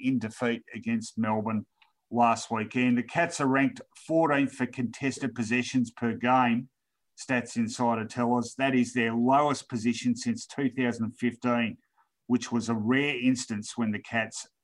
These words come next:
actually missed finals altogether. You know, they've made finals fifteen of the last seventeen seasons. They ranked third in that stat, uh, last season.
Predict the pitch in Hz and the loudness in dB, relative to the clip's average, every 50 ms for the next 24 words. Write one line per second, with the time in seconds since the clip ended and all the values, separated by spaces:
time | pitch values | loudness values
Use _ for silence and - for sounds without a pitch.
0 | _ - 123 - - - - 233 208 214 - 107 113 240 139 131 - - - - | _ -2 -2 -2 -2 -2 -4 -2 0 0 0 2 2 2 2 0 -2 -6 -8 -4
1 | 110 113 113 110 110 110 107 - 107 104 104 - - 104 110 127 131 123 113 120 | 0 2 2 2 2 0 -2 -4 -6 -8 -8 -8 -10 -6 -2 0 2 2 2 2
2 | 147 156 151 139 131 127 120 117 123 120 120 113 - - 123 117 117 120 117 113 | 2 2 2 2 4 2 2 4 2 2 2 0 -2 -2 2 4 4 4 4 2
3 | 113 110 113 - - _ _ _ _ _ _ - - - 151 147 147 - 139 135 | 0 -2 -6 -8 -12 _ _ _ _ _ _ -10 -4 -2 -2 -2 -2 -2 0 2
4 | 131 127 123 120 107 104 - 120 110 104 104 104 117 113 110 110 - - - - | 4 4 4 4 2 0 -6 -8 -8 -6 -4 0 0 0 0 0 -4 -6 -2 -2
5 | 123 107 107 113 107 - - 117 110 110 104 101 98 - - _ - - - - | -2 0 0 -2 -4 -2 -4 -4 -4 -2 -4 -4 -6 -8 -12 _ -18 -14 -10 -6
6 | 107 104 107 101 98 92 82 80 - - _ _ _ _ _ _ _ _ _ - | -6 -4 -4 -6 -6 -10 -12 -14 -18 -20 _ _ _ _ _ _ _ _ _ -2
7 | 123 127 127 131 147 147 - 107 - - 147 151 160 160 156 135 127 120 113 110 | 0 2 2 4 2 0 0 -4 -4 -2 0 0 2 2 2 2 2 2 2 0
8 | 107 110 - _ _ _ _ - - - - 131 120 113 110 - - _ _ _ | -2 -4 -6 _ _ _ _ -14 -14 -8 -4 -2 -2 -2 -2 -4 -10 _ _ _
9 | _ - 113 120 117 113 110 110 110 - 123 123 117 113 113 110 110 - - 120 | _ -8 -4 -2 -2 0 0 -2 -2 -2 -2 0 2 2 2 2 0 -4 -4 -2
10 | 117 120 123 104 110 101 90 | 0 0 0 0 -2 -6 -8